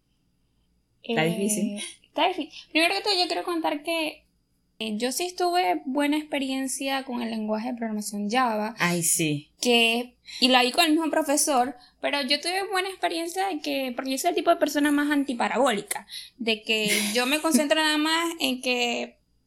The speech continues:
Speaker 2: ok, me estás explicando esto, lo otro, no me interesa la actitud que tenga esto, lo otro, yo me enfoco fue en lo que me diste y yo por mi cuenta busco lo que me falta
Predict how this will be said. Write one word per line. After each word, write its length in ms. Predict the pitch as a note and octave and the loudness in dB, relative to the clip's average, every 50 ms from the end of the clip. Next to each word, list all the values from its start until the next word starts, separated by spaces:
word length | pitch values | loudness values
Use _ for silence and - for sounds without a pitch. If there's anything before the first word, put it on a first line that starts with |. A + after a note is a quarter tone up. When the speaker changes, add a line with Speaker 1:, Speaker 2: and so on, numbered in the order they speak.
| _ - | _ -4
Speaker 2:
ok, 160 | - - - B3 A#3 A#3 | -2 2 2 2 2 2
me 60 | A#3+ | 0
estás 140 | A#3+ B3+ B3+ | -2 -2 -4
explicando 360 | C#4+ D#4+ D#4+ D#4 D#4 D4+ D#4 | -4 -4 -2 0 0 2 2
esto, 160 | D#4+ D#4+ D#4+ | 0 0 0
lo 180 | D4+ D4 D4+ E4+ F4 | 2 2 2 2 2
otro, 220 | F4 F4 F4+ E4+ D4+ | 0 0 0 0 0
no 120 | C#4 C4 | 0 0
me 100 | C4 C#4 | 0 -2
interesa 420 | C4+ C#4 C#4 C4+ C#4 C4+ - C#4+ | -2 -4 -4 -4 -4 -4 -4 -4
la 60 | C4+ B3+ | -4 -6
actitud 300 | C4 B3+ A#3+ A#3 C#4 C4+ | -6 -10 -10 -10 -8 -8
que 100 | C#4 C4+ | -8 -6
tenga 260 | - D4+ D4+ D4 D4 D4 | -4 -4 -4 -4 -4 -4
esto, 140 | D4 - C#4 | -4 -4 -2
lo 160 | C#4 D4 D#4 | 0 0 0
otro, 360 | D#4 D#4 - G4 F#4 E4+ F4 E4+ - - - - - - _ | -2 -2 -4 -2 -2 -2 -2 -2 -8 -18 -20 -20 -20 -20 _
yo 160 | - A#3 C4 | -2 0 2
me 100 | B3+ B3+ | 2 2
enfoco 380 | C4+ C4 - C#4+ C#4 - D4 D4 | 0 0 0 -2 -2 0 -2 -4
fue 180 | - C4+ C4 C4 | -2 -2 -2 -2
en 200 | C4 C#4 C#4+ C4+ | 0 0 0 0
lo 120 | C4 B3 | 0 0
que 140 | B3+ A#3+ A#3+ | -2 -2 -2
me 140 | A#3 A#3 A3+ | -2 0 2
diste 380 | B3+ E4+ - - - - B4 B4 C5+ C5+ - - - - - - | 2 2 2 -2 -4 -2 -2 -2 -2 -4 -10 -16 -18 -18 -20 -8
y 380 | - - B3+ B3 A#3+ A#3+ A#3 G#3+ | -2 0 0 2 2 2 0 0
yo 160 | G#3 A#3+ A#3 A3+ | 2 2 2 2
por 120 | C4 C4+ | 0 -2
mi 100 | C#4+ C#4 | -2 -2
cuenta 460 | C4 C#4 C4+ C4 C4 B3+ B3+ C4 C4 B3 | -2 -2 -2 -2 -2 -2 0 0 2 2
busco 340 | A3+ A3+ B3+ B3+ B3+ C4+ B3+ | 0 -2 -2 -2 -2 -2 -2
lo 120 | B3+ B3 | -2 -2
que 80 | B3 B3 | -2 -4
me 140 | B3 B3+ B3+ | -4 -2 2
falta 400 | - F4 E4+ F4 F#4+ - F#4+ | 2 2 2 2 0 -2 -2